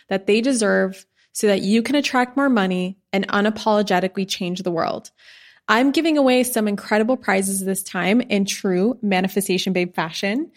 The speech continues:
so you're definitely not gonna wanna miss this one. If manifesting more money for good is on your goals list for twenty twenty, then guess what?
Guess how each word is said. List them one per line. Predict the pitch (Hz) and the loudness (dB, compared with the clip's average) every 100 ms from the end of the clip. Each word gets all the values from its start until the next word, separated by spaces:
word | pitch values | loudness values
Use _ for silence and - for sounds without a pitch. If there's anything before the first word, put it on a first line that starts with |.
| - - | -20 -16
so | - 220 | -6 0
you're | 220 | 0
definitely | 190 190 233 254 320 302 | 0 0 0 0 0 2
not | 240 233 | 2 2
gonna | 233 | 0
wanna | 214 196 | 2 2
miss | 190 175 | 0 -2
this | 180 - | -4 -8
one. | - - 220 - - - - | -8 -12 -14 -16 -20 -20 -2
If | 226 220 | 0 4
manifesting | 214 226 294 294 302 - 302 254 | 4 4 2 0 -2 0 2 2
more | 214 220 | 4 4
money | 214 202 220 | 2 2 2
for | 220 208 | 0 -2
good | 202 185 175 196 247 - | -2 0 2 2 0 0
is | 202 202 - | 0 0 0
on | 190 196 | 0 2
your | 226 | 2
goals | 226 220 170 185 208 | 0 2 2 2 0
list | 226 - | -2 -2
for | 196 | -4
twenty | 190 202 185 185 | -4 -2 -2 -2
twenty, | - 165 185 240 - _ _ _ _ | -4 -6 -4 -4 -6 _ _ _ _
then | 190 196 | 0 2
guess | 190 180 - | 4 2 0
what? | 160 - - | -2 -2 -6